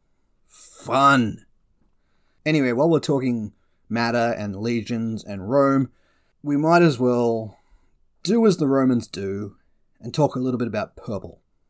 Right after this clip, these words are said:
Specifically, Tyrian purple. Tyrian purple refers to the city of Tyre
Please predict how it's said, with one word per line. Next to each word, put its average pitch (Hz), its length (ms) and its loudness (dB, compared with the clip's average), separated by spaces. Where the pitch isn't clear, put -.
Specifically, 135 840 2
Tyrian 120 600 -4
purple. - 460 -8
Tyrian 208 460 2
purple 135 400 0
refers 131 480 -2
to 127 100 -8
the 117 80 -6
city 135 260 -2
of - 140 -4
Tyre 110 460 -6